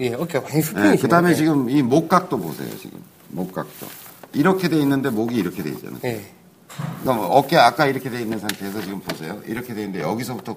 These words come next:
Speaker 2: 머리가 여기 와 있어, 지금. 여기. 어깨 각도, 척추 각도에서 목이 이렇게 돼 있다는 거죠.
Speaker 1: 예, 공을 뭔가 위에서 이렇게 노려-, 내려 보시려는
Speaker 2: 그다음에 지금
Speaker 1: 그게 있는 것
Speaker 2: 어깨도
Speaker 1: 같아요.
Speaker 2: 또 그렇게 되면서 약간 이렇게 틀어져 있고.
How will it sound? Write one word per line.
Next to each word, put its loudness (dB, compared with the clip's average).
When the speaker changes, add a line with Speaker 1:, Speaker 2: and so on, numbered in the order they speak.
Speaker 2:
머리가 -4
여기 -6
와 -6
있어, -18
지금. -20
여기. -20
어깨 -6
각도, -10
척추 -14
각도에서 -8
목이 -8
이렇게 -10
돼 -14
있다는 -12
거죠. -18
Speaker 1:
예, 2
공을 8
뭔가 4
위에서 6
이렇게 4
노려-, 6
내려 8
보시려는 -6
Speaker 2:
그다음에 -6
지금 -4
Speaker 1:
그게 -6
있는 -10
것 -2
Speaker 2:
어깨도 -4
Speaker 1:
같아요. -8
Speaker 2:
또 -12
그렇게 -4
되면서 -4
약간 -2
이렇게 -4
틀어져 -8
있고. -16